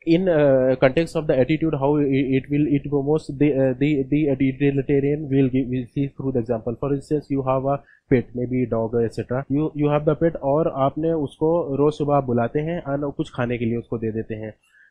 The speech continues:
फिर अगले दिन सुबह बुलाते हैं उसको, फिर कुछ खाने के लिए दे देते हैं। तो नेक्स्ट टाइम जब वो आपको देखेगा तो वो ऑटोमेटिकली आपकी तरफ आएगा। So it's, it shows कि आप किसी चीज़, किसी को अगर प्रॉफिट देते हैं, किसी को रिवॉर्ड देते हैं, तो he will automatically comes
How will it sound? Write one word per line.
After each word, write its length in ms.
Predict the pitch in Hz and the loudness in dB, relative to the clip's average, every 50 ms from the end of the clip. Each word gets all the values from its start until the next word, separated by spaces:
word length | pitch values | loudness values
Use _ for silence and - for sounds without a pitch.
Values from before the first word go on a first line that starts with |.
| _ _ | _ _
फिर 160 | - 196 180 | 4 6 6
अगले 220 | 165 147 143 147 147 | 6 6 6 6 4
दिन 100 | 147 143 | 4 2
सुबह 240 | 139 - 143 143 139 | 0 0 -2 0 2
बुलाते 340 | 143 135 135 135 - - | 4 4 4 4 2 0
हैं 140 | 151 156 160 | -2 -2 -2
उसको, 220 | 156 135 - 156 151 | -2 -2 -2 -4 -4
फिर 140 | - 151 | -2 -2
कुछ 140 | 143 147 139 | -4 -4 -4
खाने 260 | - - 123 113 120 | -4 -4 -4 -4 -2
के 100 | 113 127 | -2 -2
लिए 120 | 117 120 120 | 0 0 0
दे 140 | 113 117 113 | -2 -2 -2
देते 240 | 120 117 - 120 | -4 -4 -6 -6
हैं। 220 | 113 117 120 117 - _ _ _ _ - | -6 -6 -6 -8 -10 _ _ _ _ 0
तो 80 | 185 | 2
नेक्स्ट 280 | 165 143 156 156 - - | 2 2 2 0 2 2
टाइम 160 | 180 175 175 | 2 2 4
जब 140 | 170 175 170 | 2 2 2
वो 120 | 175 175 | 2 2
आपको 260 | 170 165 165 - 180 | 2 2 2 0 2
देखेगा 440 | 160 143 135 135 180 170 170 175 175 | 4 4 4 4 2 2 2 2 0
तो 120 | 170 180 175 | 0 0 0
वो 120 | 175 175 | 2 2
ऑटोमेटिकली 500 | 165 160 165 156 139 139 135 - 139 135 | 2 2 0 0 0 0 0 0 0 2
आपकी 240 | 123 113 - - 120 | 0 0 0 -2 -4
तरफ 220 | - 110 107 - - | -4 -4 -4 -4 -2
आएगा। 360 | 101 98 98 95 98 98 98 - _ _ _ _ - - | -4 -4 -4 -4 -6 -8 -10 -14 _ _ _ _ -4 -2
So 40 | 196 | 0
it's, 360 | 156 165 165 - - - 180 | 2 2 0 0 0 0 2
it 220 | 175 175 147 160 170 | 2 2 2 0 -4
shows 400 | - - - 165 175 170 - - | -4 -2 0 0 0 -2 -4 -6
कि 220 | - 185 190 185 - - | -4 -2 -2 -2 -2 -2
आप 200 | 139 139 147 - - | -2 -2 -2 -2 -4
किसी 180 | 143 - 151 | -8 -6 -8
चीज़, 340 | 139 147 143 139 - _ _ | -8 -8 -8 -8 -10 _ _
किसी 220 | - - - 147 143 | -14 -10 -6 -6 -4
को 160 | 139 147 139 | -2 -2 -2
अगर 100 | 139 139 | -2 -4
प्रॉफिट 380 | 123 - 123 113 - - 123 113 | -4 -4 -6 -6 -4 -6 -6 -4
देते 280 | 117 113 113 - 139 | -2 -4 -2 -2 -2
हैं, 200 | 135 135 139 139 | -4 -4 -6 -8
किसी 260 | - 123 - - 131 | -8 -10 -10 -10 -10
को 220 | 120 - 131 127 123 | -8 -6 -6 -6 -4
रिवॉर्ड 340 | 120 117 113 117 117 113 113 | -4 -4 -2 -2 -4 -4 -4
देते 260 | 120 117 113 - 127 | -4 -6 -4 -4 -6
हैं, 160 | 127 135 139 | -6 -8 -6
तो 160 | - 151 143 | -6 -6 -6
he 300 | 127 127 123 127 127 131 | -6 -6 -6 -6 -4 -2
will 180 | 139 147 143 - | -2 -2 -2 -2
automatically 640 | - - - 131 123 113 - 120 117 127 139 156 170 - _ _ _ _ _ _ - | -4 -4 -4 -4 -4 -4 -4 -4 -2 -2 0 -2 -2 -4 _ _ _ _ _ _ -2
comes 220 | 127 135 156 160 | -2 0 -2 -6